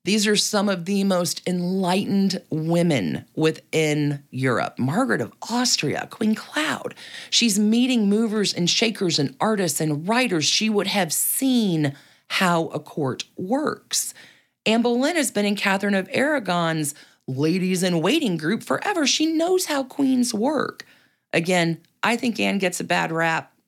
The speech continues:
Anne of a Thousand Days should have lasted longer. But alas, it does not. <laughs>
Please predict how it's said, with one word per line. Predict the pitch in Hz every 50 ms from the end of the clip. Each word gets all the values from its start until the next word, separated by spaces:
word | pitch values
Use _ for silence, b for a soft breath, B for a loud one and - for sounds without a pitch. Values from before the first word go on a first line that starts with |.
| _ _ _ _ _ _ -
Anne | - 190 185 180
of | 160 170
a |
Thousand | 165 - 139 147 160 151 156 160 151
Days | 147 139 135 131 127 120 120 - - - _ -
should | - - - 208 196
have | 175 160
lasted | 156 151 139 127 - - - 98 107
longer. | 92 80 71 - - - _ _ _ _ _ _ _ _ _ _ _ _ _ _ _ _ -
But | 165 160
alas, | 160 156 156 147 147 139 - -
it | 143 127
does | - 127 117 113 - 110
not. | 87 - - _ _
<laughs> | _ - - - - - - - - - -